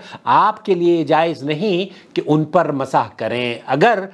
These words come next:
आपने मसाह, अ, वज़ू की करने के बाद, अ, मोज़े पहने हैं तो मसाह कर सकते हैं।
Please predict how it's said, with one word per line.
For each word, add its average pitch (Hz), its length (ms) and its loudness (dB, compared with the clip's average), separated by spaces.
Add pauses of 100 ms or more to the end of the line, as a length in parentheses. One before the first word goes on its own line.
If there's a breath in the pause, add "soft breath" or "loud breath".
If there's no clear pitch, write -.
(220 loud breath)
आपने 190 440 0
मसाह, 165 360 -2
अ, - 1000 -2
वज़ू 139 480 -2
की - 220 -10
करने 180 360 0
के 160 120 -4
बाद, 165 340 0 (320 loud breath)
अ, 143 400 2
मोज़े 170 240 0
पहने 170 360 -4
हैं 143 360 -4 (260 loud breath)
तो 170 80 0
मसाह 151 440 -2
कर 139 340 -2
सकते - 640 -4
हैं। 151 420 -2